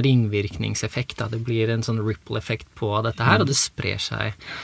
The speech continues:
Speaker 1: sprer seg lett utover at man siterer det igjen og igjen og igjen, uten at det kanskje er så god substans sånn i, i det originale
Speaker 2: Ja, ja.
Speaker 1: Oppfunne eller originale studien.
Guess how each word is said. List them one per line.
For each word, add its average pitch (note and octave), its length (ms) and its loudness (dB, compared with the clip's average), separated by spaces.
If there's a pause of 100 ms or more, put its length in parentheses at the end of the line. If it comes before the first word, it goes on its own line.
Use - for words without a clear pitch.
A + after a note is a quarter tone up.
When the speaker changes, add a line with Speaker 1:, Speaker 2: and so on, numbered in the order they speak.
(160)
Speaker 1:
sprer - 420 -2
seg C3+ 200 2
lett A2 240 0
utover A2 480 -2
at A2 80 -4
man A2 140 -2
siterer G#2+ 480 -2
det A#2+ 100 2
igjen G#2+ 180 0
og A2+ 80 -2
igjen A#1+ 220 -4
og A#1 80 -4
igjen, B2+ 400 -6
uten A2+ 240 -2
at G#2+ 120 -2
det C3+ 120 -4
kanskje C#3 320 0
er G#2 60 -2
så A2+ 200 -2
god G#2+ 220 -4
substans - 960 0
sånn A2+ 260 -2
i, A2 680 2
i - 40 0
det A2 100 -4
originale A2+ 840 2 (100)
Speaker 2:
Ja, - 60 -6
ja. - 240 -8 (140)
Speaker 1:
Oppfunne G#2+ 260 0
eller G#2+ 140 2
originale A2+ 540 2
studien. A#2+ 460 -4